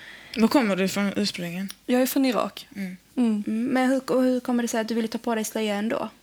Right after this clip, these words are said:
Speaker 2: Mm, bra fråga faktiskt. I Sverige, ehm, så har vi ju, det är ju ett kristet land. Ehm, man ser ju inte så mycket av islam i Sverige. Och eftersom jag åker till mitt hemland rätt så ofta så märker jag att, "Men gud, här är det ju ganska skönt.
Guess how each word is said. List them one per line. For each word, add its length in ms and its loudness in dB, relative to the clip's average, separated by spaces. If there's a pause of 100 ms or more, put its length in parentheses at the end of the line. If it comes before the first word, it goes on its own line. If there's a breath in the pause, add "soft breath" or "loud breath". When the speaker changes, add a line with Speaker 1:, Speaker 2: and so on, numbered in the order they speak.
Speaker 2:
Mm, 260 2
bra 260 2
fråga 320 0
faktiskt. 580 -2 (100)
I 100 0
Sverige, 760 2 (1080 loud breath)
ehm, 420 2
så 220 0
har 340 2
vi 120 0
ju, 160 4
det 220 0
är 20 4
ju 60 4
ett 120 -2
kristet 400 0
land. 320 2 (580 loud breath)
Ehm, 240 2
man 160 4
ser 320 2
ju 140 2
inte 240 0
så 100 2
mycket 240 2
av 80 -2
islam 420 0
i 40 2
Sverige. 440 2 (220)
Och 460 -4 (160)
eftersom 440 2
jag 140 2
åker 180 -2
till 120 0
mitt 140 2
hemland 420 2
rätt 120 0
så 160 0
ofta 320 -2
så 140 2
märker 360 0
jag 100 2
att, 200 -6
"Men 140 2
gud, 220 2
här 220 0
är 80 2
det 160 2
ju 60 0
ganska 300 0
skönt. 600 0